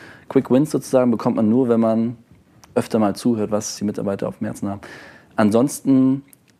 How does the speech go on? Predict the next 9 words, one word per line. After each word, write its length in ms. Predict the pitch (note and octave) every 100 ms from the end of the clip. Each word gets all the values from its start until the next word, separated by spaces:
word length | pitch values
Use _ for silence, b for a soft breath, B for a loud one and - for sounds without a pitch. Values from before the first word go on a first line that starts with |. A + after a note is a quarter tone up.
| _ _ -
wir 280 | G#2 G3
zum 160 | - D3+
Beispiel 600 | B2+ B2 - A#2+ A#2 A#2
sind 380 | - G#2 A#2+ C3+
ja 560 | B2 A2 A2+ A2 A2 -
vor 520 | - - A2 A2 G#2+ A2
anderthalb 400 | A2+ A#2 G#2 G#2+
Jahren 480 | G#2+ A2+ A#2 A#2 -
nach 280 | G#2 G2